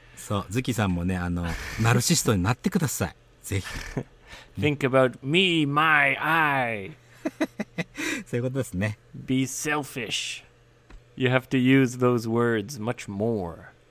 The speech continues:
Speaker 1: そう思います。ちょっと、例文としては今弱かったかもしれないけど、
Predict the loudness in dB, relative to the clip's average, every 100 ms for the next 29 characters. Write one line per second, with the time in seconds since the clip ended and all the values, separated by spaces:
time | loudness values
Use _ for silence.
0 | _ -20 -12 -4 -2 0 0 -2 -4 -12
1 | -18 _ _ _ _ -20 -20 -8 -4 -2
2 | -2 -6 _ _ _ -6 0 2 2 0
3 | 0 0 2 4 4 2 0 -2 -4 -6
4 | -6 -4 -4 -2 -2 2 4